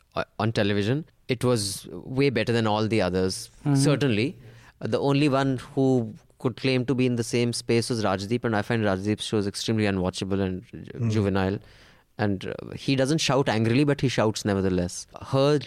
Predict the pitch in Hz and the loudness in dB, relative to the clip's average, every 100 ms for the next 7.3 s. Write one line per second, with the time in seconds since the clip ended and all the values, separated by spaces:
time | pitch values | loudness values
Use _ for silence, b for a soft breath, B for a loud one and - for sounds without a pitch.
0 | - 117 120 123 131 143 - - 107 113 | -8 -4 0 2 2 2 -2 -6 -2 2
1 | 123 123 123 - 135 131 117 107 110 127 | 4 4 4 2 2 2 2 2 2 2
2 | 131 131 - - 107 107 110 101 - 104 | 4 2 0 -2 0 2 2 0 -2 0
3 | 110 - 110 110 - 107 101 - 107 104 | 0 -2 0 0 0 0 0 -2 -2 0
4 | 101 _ - 104 101 101 104 95 127 139 | -2 _ -4 0 0 2 0 0 -2 -4
5 | b b b - 127 - - - - - | b b b -4 -4 -4 -16 -20 -18 -2
6 | 143 120 175 170 135 160 160 165 - 196 | 2 2 2 2 2 2 2 2 2 2
7 | 196 - - | 2 0 -6